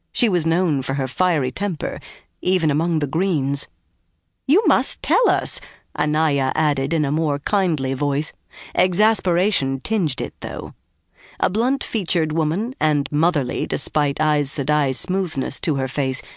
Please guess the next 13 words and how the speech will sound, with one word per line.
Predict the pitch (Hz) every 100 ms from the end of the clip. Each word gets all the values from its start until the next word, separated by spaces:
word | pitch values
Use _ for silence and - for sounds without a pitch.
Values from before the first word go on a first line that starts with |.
| - _ -
at | 214
the | -
moment | 214 220 208 165
stroking | - - 185 180 170
her | 156 139
pale | - 170 156 147
grey | 160 160 139
skirts, | 127 - - 147 - - - _ _
she | - 226
looked | 240 -
like | 208 202
a | 214
mother | 226 240 -